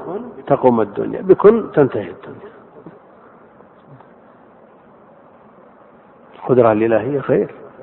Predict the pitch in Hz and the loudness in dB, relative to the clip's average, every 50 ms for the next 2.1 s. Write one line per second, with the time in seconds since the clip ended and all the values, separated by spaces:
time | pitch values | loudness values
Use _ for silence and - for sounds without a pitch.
0 | - - - - - - - - - - - - - - - - - - 117 123 | -20 -20 -20 -20 -20 -20 -20 -20 -20 -20 -20 -20 -20 -20 -20 -20 -6 0 4 6
1 | 123 123 117 - - 127 120 - - - 127 107 104 110 104 104 104 113 120 117 | 6 6 6 4 0 -2 -2 -2 -2 -4 -4 -4 -4 -4 -6 -4 -4 -2 -2 -2
2 | 113 110 | -4 -4